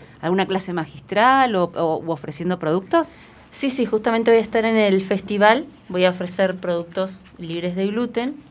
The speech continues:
Speaker 2: Quiero tener también alguna opción sin azúcar para que también,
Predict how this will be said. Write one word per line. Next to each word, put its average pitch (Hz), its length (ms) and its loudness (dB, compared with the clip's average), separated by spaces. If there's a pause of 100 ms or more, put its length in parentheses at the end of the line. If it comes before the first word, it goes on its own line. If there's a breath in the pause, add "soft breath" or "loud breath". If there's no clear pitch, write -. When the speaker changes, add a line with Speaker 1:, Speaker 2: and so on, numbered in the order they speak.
(200)
Speaker 2:
Quiero 185 260 2
tener 185 300 0
también 185 300 0
alguna 180 340 0
opción 202 560 0
sin 185 260 -4
azúcar 185 600 -4
para 160 260 -10
que 165 80 -12
también, 180 360 0